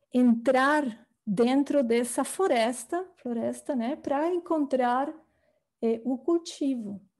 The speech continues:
Dessa forma, a pla-, a praga, ela não vai atacar todo o teu cultivo, porque ela tá toda protegida. Hum?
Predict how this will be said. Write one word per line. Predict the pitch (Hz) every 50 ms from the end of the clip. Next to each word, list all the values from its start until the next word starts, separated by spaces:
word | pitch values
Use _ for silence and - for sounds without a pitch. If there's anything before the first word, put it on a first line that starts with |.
| _ _ - - - _ _ _
Dessa | - 208 277 339 392 370 - 381 320
forma, | - - - - 269 269 320 359 349 302 233 208 208 208 202 - - _ _ _
a | - 262 269
pla-, | 269 269 - - 262 247 - -
a | - 220 220
praga, | 220 - - 262 254 285 339 370 359 294 233 220 220 208 202 196 - -
ela | 262 277 302
não | 302 294 320 370 381 349 294 233
vai | 233 240 247 285 339 339 359 381 349
atacar | 277 - - 233 233 - - 233 220 214 208 208 208 202 185 - _ _ _ _ _ _ _ _ _
todo | - 311 311 349 370 311 311
o | 285 -
teu | - 277 254 247
cultivo, | 247 - 233 233 233 - - - 240 220 214 214 214 208
porque | 208 - 277 233 - 330
ela | 330 359 370
tá | 370 370 359
toda | 370 370 370 381 427 403
protegida. | 392 - 370 349 359 349 330 302 277 - 320 349 359 262 202 - 170 - - _ _ _ _ _ _ _ _ _ _ _ _ _ _
Hum? | 233 226 226 247 262